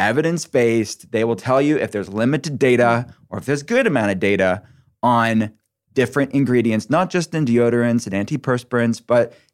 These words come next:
any skincare product. So when you're looking at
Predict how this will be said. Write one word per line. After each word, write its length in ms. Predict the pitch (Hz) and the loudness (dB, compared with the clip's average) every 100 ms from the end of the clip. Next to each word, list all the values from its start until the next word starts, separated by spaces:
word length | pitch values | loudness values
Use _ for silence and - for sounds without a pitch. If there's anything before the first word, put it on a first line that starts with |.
| - | -4
any 200 | 123 110 | -2 -2
skincare 500 | - - 85 - - | -4 -6 -6 -8 -10
product. 400 | - - - _ _ _ _ _ _ | -10 -12 -14 _ _ _ _ _ _
So 340 | - 151 143 139 | 0 2 4 0
when 180 | - 151 | -2 0
you're 120 | 151 | 2
looking 420 | 151 190 226 247 - | 2 0 0 -2 0
at 380 | 127 127 - | 0 0 -2